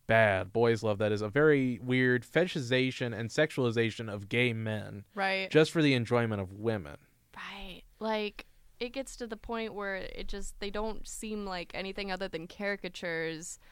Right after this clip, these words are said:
Speaker 2: of, like, a gay man, which is hugely feminized, and
Speaker 1: Yep.
Speaker 2: they're just like, "Oh."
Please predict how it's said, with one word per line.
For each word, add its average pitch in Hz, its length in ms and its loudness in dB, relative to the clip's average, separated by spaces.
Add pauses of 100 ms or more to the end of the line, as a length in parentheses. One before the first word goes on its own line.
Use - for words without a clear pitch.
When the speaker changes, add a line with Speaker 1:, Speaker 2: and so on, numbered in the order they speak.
(200)
Speaker 2:
of, 175 180 -4
like, 160 200 -4
a 170 80 -4
gay 165 280 -4
man, 156 560 -4
which 170 260 -8
is 170 240 -12
hugely 180 800 -8
feminized, 214 1040 -4
and 175 140 -4
Speaker 1:
Yep. 117 80 0
Speaker 2:
they're 170 140 -4
just 165 340 -8
like, 160 360 -10 (1080)
"Oh." 269 520 0